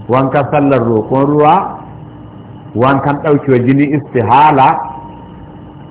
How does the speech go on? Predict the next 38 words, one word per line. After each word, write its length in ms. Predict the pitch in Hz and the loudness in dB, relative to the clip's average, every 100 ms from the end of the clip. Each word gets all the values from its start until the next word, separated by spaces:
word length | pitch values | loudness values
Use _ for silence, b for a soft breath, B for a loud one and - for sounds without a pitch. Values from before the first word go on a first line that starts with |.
| - - | -20 -16
Haka 320 | - 165 175 143 | -4 0 2 4
ne 320 | 196 233 - - - - - | 4 2 -2 -10 -14 -14 -6
suka 200 | 151 139 | -4 0
kawo 440 | 131 131 139 135 | 2 4 6 4
daga 180 | 120 120 120 | 4 2 0
cikinsu 400 | - 160 160 139 | 0 0 0 0
akwai 320 | 123 - 131 | -2 2 4
wankan 460 | 131 139 135 135 131 | 4 4 2 0 2
mamaci. 540 | 131 120 92 - 80 76 - - - - - - - - - - - - | 2 2 0 -4 -12 -12 -14 -14 -14 -14 -18 -18 -18 -18 -20 -20 -16 0
Don 140 | 135 | 2
haka 180 | 143 131 | 2 0
suka 160 | 123 143 | -2 0
ɗauke 300 | 123 120 117 - | 2 0 -2 -2
cikin 240 | 147 147 | 0 2
wankan 320 | 147 131 139 | 2 0 -2
da 160 | 117 104 | 0 -2
as-sunna. 480 | 101 - 98 90 80 - - - - - - - - - | -4 -6 -4 -6 -8 -10 -14 -18 -20 -20 -18 -18 -18 -4
Wasu 180 | 139 156 | -2 2
maluma 480 | 160 165 160 143 127 | 2 2 2 -2 -2
suka 160 | 143 | -2
ɗauke 340 | 127 117 175 196 | -2 0 2 2
shi 60 | 135 | 2
wajibi 560 | 131 131 110 101 117 | 4 4 2 0 0
ne, 120 | 110 104 | 0 0
fardu 280 | 131 139 120 | 0 0 -2
kifaya 480 | - 110 127 123 110 | -4 -2 0 2 2
dai 180 | 123 190 | 2 2
ne, 180 | 165 123 | 0 -2
in 60 | 127 | -2
wani 160 | 135 135 | 0 -2
ya 80 | |
tsaya 280 | 135 147 127 | -2 2 2
gare 240 | 113 160 170 | 2 0 -2
shi, 120 | - | -2
shi 140 | 131 | -4
ke 140 | 131 113 | -2 -2
ne 80 | |
ya 100 | 107 | -2